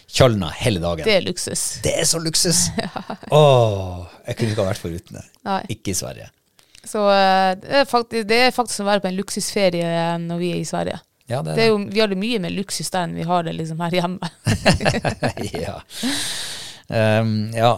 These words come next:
Speaker 1: ehm, det, eh, jeg, jeg sitter liksom og tenker på at det er jo som å være på hyttetur, bare
Speaker 2: Ja.
Speaker 1: at vi har ikke hytte.
Speaker 2: Nei.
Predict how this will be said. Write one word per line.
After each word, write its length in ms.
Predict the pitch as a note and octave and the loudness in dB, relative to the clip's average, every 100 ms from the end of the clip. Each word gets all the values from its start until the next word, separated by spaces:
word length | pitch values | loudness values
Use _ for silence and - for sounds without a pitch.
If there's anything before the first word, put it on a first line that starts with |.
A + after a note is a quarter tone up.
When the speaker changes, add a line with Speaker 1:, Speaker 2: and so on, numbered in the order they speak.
| A2 G#2 | 0 -4
Speaker 1:
ehm, 380 | A#2+ B2+ A#2+ B2 A2+ A2 | 2 2 2 0 -2 -2
det, 180 | C#3+ F3+ - | 4 6 6
eh, 160 | D#3+ - | 2 2
jeg, 220 | D#3 C#3+ - - _ _ _ - - - | -2 -4 -18 -20 _ _ _ -14 -14 -6
jeg 80 | - | -2
sitter 280 | E3 - F2 | -2 -4 -4
liksom 180 | F#2+ | -4
og 80 | F2+ - | -4 -4
tenker 360 | A#2+ - - | -6 -6 -10
på 120 | E2 E2 | -8 -8
at 200 | - - _ _ _ _ _ _ _ _ _ _ _ _ _ - | -10 -20 _ _ _ _ _ _ _ _ _ _ _ _ _ -20
det 220 | G#2+ - | -14 -8
er 140 | C#3 A2+ | -4 -4
jo 140 | F2+ - | -4 -8
som 300 | - - G#2 | -4 -2 -2
å 80 | C#2+ | -4
være 220 | F#2 F2+ E2 | -6 -6 -6
på 80 | |
hyttetur, 460 | E2 - - - - - _ _ _ _ | -6 -6 -10 -12 -14 -18 _ _ _ _
bare 120 | A2+ G2 | 0 0
Speaker 2:
Ja. 40 | |
Speaker 1:
at 80 | D#2+ | 0
vi 40 | |
har 60 | E2+ | -6
ikke 160 | - D#2 | -6 -8
hytte. 280 | - - - - - | -8 -14 -16 -16 -8
Speaker 2:
Nei. 120 | F3+ | -8